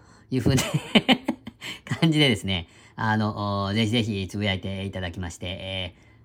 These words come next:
ー、ハマンラジオの、お、認知を高めていきましょうよ。よろしくお願いします。<laughs> はい、えー、ありがとうございます。えーっと、お、通勤と、お、買い物中と、お、帰り道、えー、夕飯作りながら聞いて、うわ、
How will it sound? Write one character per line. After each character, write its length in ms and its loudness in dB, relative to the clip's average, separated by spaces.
ー、 40 -20
ハ 80 -10
マ 80 -2
ン 60 0
ラ 100 0
ジ 100 -2
オ 60 0
の、 220 0
お、 120 -10
認 200 2
知 140 -2
を 80 0
高 200 -4
め 80 0
て 80 -6
い 60 -6
き 40 -4
ま 80 -2
し 80 -4
ょ 60 0
う 40 -2
よ。 120 -8
よ 120 -6
ろ 40 -2
し 80 -8
く 40 0
お 20 2
願 140 2
い 40 -8
し 100 6
ま 60 -2
す。 80 0
<laughs> 760 -16
は 100 6
い、 100 2
え 380 4
ー、 20 4
あ 60 4
り 20 -2
が 0 -
と 0 -
う 40 -4
ご 60 -2
ざ 60 0
い 40 -4
ま 120 -6
す。 80 -20
え 160 4
ー 80 -2
っ 80 -20
と、 180 0
お、 600 -4
通 240 0
勤 240 0
と、 600 2
お、 40 -2
買 200 4
い 20 2
物 240 2
中 200 -2
と、 300 0
お、 60 -2
帰 180 4
り 160 2
道、 120 -6
え 40 -14
ー、 320 -4
夕 220 0
飯 300 -2
作 180 -6
り 80 -2
な 120 -2
が 80 0
ら 120 2
聞 160 -4
い 80 -6
て、 140 -6
う 80 -10
わ、 180 -4